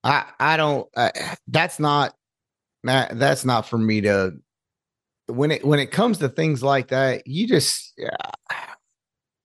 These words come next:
Are you just looking for a soundbite? I mean, are you looking to get clickbait out of it? I, it just doesn't make much sense to me. The best part about the world of motorsports is that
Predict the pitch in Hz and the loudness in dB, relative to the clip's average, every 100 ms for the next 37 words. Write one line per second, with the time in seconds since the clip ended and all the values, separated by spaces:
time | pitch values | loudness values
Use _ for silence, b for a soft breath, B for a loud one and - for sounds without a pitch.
0 | _ _ _ 123 127 156 202 143 165 185 | _ _ _ -2 0 0 0 0 0 -2
1 | - 185 175 - 180 185 180 180 180 - | 0 0 0 0 0 0 0 2 0 -2
2 | 127 127 123 123 117 110 107 113 147 147 | 0 2 2 2 2 2 2 6 4 4
3 | 160 156 151 156 - 160 - 151 151 143 | -2 0 0 0 0 0 0 -2 0 2
4 | 147 147 139 143 - 123 - 139 117 139 | 2 2 0 -4 -2 -4 0 0 0 0
5 | 151 - 143 127 104 120 104 110 90 - | -2 0 0 0 -2 -2 0 0 0 0
6 | 101 - 95 87 92 B B B B - | 0 -2 -6 -6 -10 B B B B -2
7 | 101 104 - 175 202 - - - 147 143 | -2 -4 0 2 2 -2 -4 0 2 0
8 | - _ 123 92 101 123 123 123 - _ | -2 _ -6 -6 -2 2 2 0 -4 _
9 | _ _ _ _ _ _ - 113 110 127 | _ _ _ _ _ _ -2 -2 2 2
10 | 131 110 104 117 117 - 127 135 - - | 2 2 0 -2 -2 2 4 4 0 -14
11 | _ _ _ _ _ _ _ - 143 104 | _ _ _ _ _ _ _ 0 0 2
12 | 123 113 - | 2 2 0